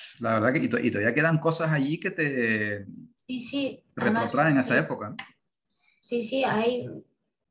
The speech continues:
Speaker 2: muchas partes, ¿no? Que están un poco, bueno, puedes decir escondidas, recógnitas, pero, pero si te adentras a esas zonas, eh, pa-, es que aparte de que están desoladas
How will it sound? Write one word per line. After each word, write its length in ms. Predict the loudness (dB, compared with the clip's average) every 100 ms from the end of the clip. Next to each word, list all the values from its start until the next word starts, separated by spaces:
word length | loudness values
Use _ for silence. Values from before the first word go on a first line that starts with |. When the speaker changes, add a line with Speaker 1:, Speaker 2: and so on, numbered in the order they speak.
| _
Speaker 2:
muchas 460 | -6 -4 -2 -4 -2
partes, 580 | 0 0 0 -2 -2 -2
¿no? 240 | -4 -6
Que 80 | -6
están 240 | -4 -4
un 100 | -2
poco, 300 | -4 -2 0
bueno, 360 | 0 0 -2 -4 _ -4
puedes 460 | 0 4 2 0 -2
decir 300 | -2 0 0
escondidas, 920 | 0 -2 2 2 4 2 0 -6 _ _ _
recógnitas, 680 | -8 -4 -2 -2 -2 -4 -8 -2
pero, 420 | -2 0 -4 -8 _ _ _ _ _ _ _ _ _
pero 220 | 2 4
si 160 | 4 2
te 40 | 4
adentras 520 | 4 2 -2 -4 -4
a 80 | -6
esas 300 | -6 -8 -6
zonas, 680 | -2 2 2 0 -6 -16 _ _ _ _ _ _ _ -4
eh, 720 | 2 4 6 6 4 2 -4 -10 _ _ _ _
pa-, 140 | -6 -4
es 140 | -4 0
que 360 | 0 0 -4 _
aparte 420 | -4 0 2 2
de 100 | 0 0
que 80 |
están 260 | -4 -4 -2
desoladas 960 | -2 0 2 2 2 0 -4 -10 -20